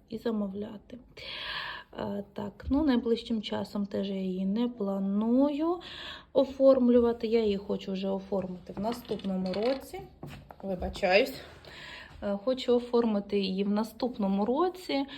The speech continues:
вже ближче до літа. Така, е, вона літня картина, величенька доволі таки.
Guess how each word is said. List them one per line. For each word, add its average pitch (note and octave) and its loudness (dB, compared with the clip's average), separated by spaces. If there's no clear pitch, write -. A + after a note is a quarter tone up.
вже G#3+ 4
ближче A#3 4
до F#3+ 2
літа. C4+ 4
Така, G3+ -4
е, - -8
вона F#3 0
літня G3 2
картина, C4 0
величенька C#4 -2
доволі B3 0
таки. A#2 -6